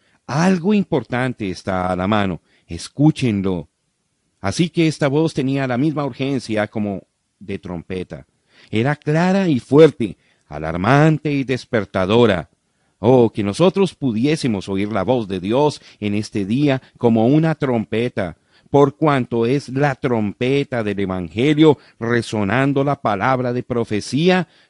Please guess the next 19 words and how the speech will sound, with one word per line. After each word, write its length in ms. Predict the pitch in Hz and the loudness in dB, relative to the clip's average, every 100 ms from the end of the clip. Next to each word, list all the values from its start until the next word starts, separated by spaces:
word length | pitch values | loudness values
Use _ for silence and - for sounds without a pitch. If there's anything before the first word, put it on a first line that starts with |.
| _ | _
para 260 | 110 110 110 | 0 2 0
alertarnos 1120 | - 113 117 110 101 - 117 123 127 123 - | -2 -2 0 0 -4 -6 -4 -4 -6 -8 -6
y 100 | 143 | -6
prepararnos 840 | - 117 110 101 98 117 113 117 - | -4 -6 -6 -4 -2 -2 -2 -6 -6
para 240 | 120 107 | -6 -4
lo 140 | 98 | -6
que 120 | - 98 | -6 -10
está 360 | - 113 113 | -4 -4 -4
por 160 | 120 110 | -4 -4
venir 380 | 104 107 117 104 | -2 0 0 -2
sobre 360 | - 92 90 | -8 -8 -6
la 120 | 82 | -8
tierra. 480 | 80 92 82 69 60 _ _ _ _ _ _ _ _ _ _ _ _ _ _ _ _ _ _ _ | -8 -8 -8 -12 -20 _ _ _ _ _ _ _ _ _ _ _ _ _ _ _ _ _ _ _
El 240 | 110 101 | -6 -4
mando 640 | 101 131 151 151 156 156 - | -2 -2 0 0 0 0 -2
a 160 | 107 101 | -6 -6
escribir. 640 | 92 - 90 92 101 87 - _ _ _ _ _ _ _ _ _ _ _ _ - | -8 -12 -8 -4 -2 -4 -8 _ _ _ _ _ _ _ _ _ _ _ _ -4
Que 100 | 139 | 0
decía, 560 | 147 143 226 139 78 | 0 0 -2 -4 -6